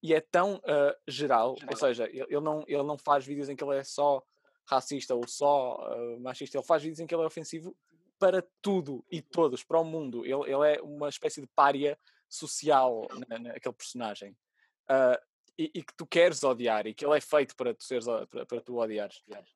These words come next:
Speaker 1: Mas apesar de tudo, que eu entendo que já não caia tão bem no, no, no panorama, eh, cultural e artístico de agora. Mas era uma coisa de dois mil e quinze e quer nós queiramos, quer não, a cultura está a avançar imensamente rápido e as modas mudam e o que é que é aceitável e não é muda.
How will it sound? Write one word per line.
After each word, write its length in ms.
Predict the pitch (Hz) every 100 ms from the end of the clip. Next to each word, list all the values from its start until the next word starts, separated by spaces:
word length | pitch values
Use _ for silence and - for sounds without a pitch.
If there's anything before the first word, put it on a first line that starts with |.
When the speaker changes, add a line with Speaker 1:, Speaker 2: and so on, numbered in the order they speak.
| _
Speaker 1:
Mas 80 | -
apesar 220 | 170 - 208
de 60 |
tudo, 200 | 202 208
que 120 | -
eu 60 | 180
entendo 400 | 175 175 180 175
que 120 | -
já 120 | 165
não 140 | 170 170
caia 220 | 170 165
tão 180 | 165 165
bem 180 | 156 165
no, 240 | 170 165
no, 160 | 143 143
no 120 | 135
panorama, 680 | 143 139 139 139 135 127 117 - -
eh, 100 | - -
cultural 420 | - 131 131 139 139
e 60 |
artístico 420 | 127 156 - 139 -
de 80 | 127
agora. 320 | 113 104 101 - _ _ _ _
Mas 480 | - 202 131 104 - _ _ _ _ -
era 140 | 180
uma 100 | 214
coisa 220 | 175 143
de 60 | 131
dois 120 | 131
mil 160 | 131 123
e 60 |
quinze 380 | 113 110 113 147
e 100 | -
quer 160 | 131 143
nós 140 | 131
queiramos, 300 | - 127 123 -
quer 140 | 127
não, 240 | 117 110 107
a 80 | -
cultura 300 | - 131 131
está 160 | 120 127
a 40 |
avançar 320 | 117 120 120
imensamente 440 | 110 113 - 117 110
rápido 320 | 113 107 113
e 60 | 110
as 80 |
modas 360 | 107 110 107 104
mudam 320 | 104 110 120
e 80 | 107
o 40 | 104
que 100 | 117
é 40 |
que 100 | -
é 40 |
aceitável 380 | 101 113 104 101
e 40 | 98
não 160 | 104
é 80 | 98
muda. 340 | 95 104 113